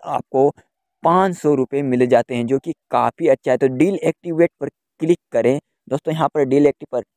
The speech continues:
एक्टिव पर क्लिक करें। उसके बाद वेबसाइट पर चले जाओगे और आप विंजो ऐप में Paytm से मिनिमम दोस्तों, यहाँ पर पाँच बार कैश ऐड करोगे ना दोस्तों, यहाँ पर आप कैश ऐड करोगे मिनिमम उनचालीस,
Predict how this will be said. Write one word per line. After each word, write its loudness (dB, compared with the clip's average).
एक्टिव -6
पर -2
क्लिक -2
करें। 2
उसके -2
बाद 2
वेबसाइट 2
पर -6
चले 2
जाओगे 4
और 2
आप 0
विंजो 2
ऐप 2
में 2
Paytm 0
से 2
मिनिमम 4
दोस्तों, 0
यहाँ -2
पर -6
पाँच 0
बार 0
कैश 0
ऐड 2
करोगे 2
ना 2
दोस्तों, -2
यहाँ -2
पर -20
आप 0
कैश -2
ऐड 0
करोगे 4
मिनिमम 0
उनचालीस, -2